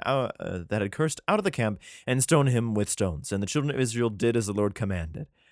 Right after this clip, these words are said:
Wow. So you say a couple of bad things, you get murderfied in front of everybody.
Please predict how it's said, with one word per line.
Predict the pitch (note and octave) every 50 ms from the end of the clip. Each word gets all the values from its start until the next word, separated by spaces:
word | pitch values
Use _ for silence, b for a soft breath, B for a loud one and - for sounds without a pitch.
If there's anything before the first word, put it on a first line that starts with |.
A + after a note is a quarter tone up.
| _ _ _ _ _ _ -
Wow. | G#2+ A2+ A2+ A2+ G#2+ G2 E2+ D#2+ D#2 - _ _ _ _ _ _ _ _ _ -
So | - - C3
you | B2
say | - F3+ F#3
a | F3+
couple | F3+ F3+ E3+ C#3 D#3+
of | D3 B2
bad | D3 D3 D#3 D3 -
things, | - C#3+ C3+ C#3 C#3 B2+ G#2 A2+
you | B2 B2
get | G#2 C3 C3 A#2+ A#2
murderfied | B2 B2 B2+ C3 C3+ C3+ C3 A#2 A2+ - - - G2+ F#2+ F2+ E2+ E2+ E2+ E2 D#2+
in | E2+ E2+ F#2+
front | - - - A2 G2+
of | G2+ G2
everybody. | G2+ G2 G2+ - F#2 E2 D#2 F2 D#2+ D#2 G2 -